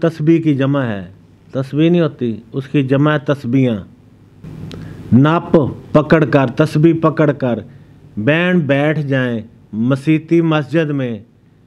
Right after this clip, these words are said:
ज्यों मोश जिस तरह चूहा बहंदा बैठता है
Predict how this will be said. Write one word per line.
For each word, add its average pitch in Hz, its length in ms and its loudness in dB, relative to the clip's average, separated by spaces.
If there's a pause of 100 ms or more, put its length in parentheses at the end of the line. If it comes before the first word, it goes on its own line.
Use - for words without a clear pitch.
(640)
ज्यों 180 360 2
मोश 175 580 2 (680)
जिस 120 420 -4
तरह 151 440 0 (320)
चूहा 180 400 4 (1000)
बहंदा 175 640 0
बैठता 131 560 -2
है 131 300 -2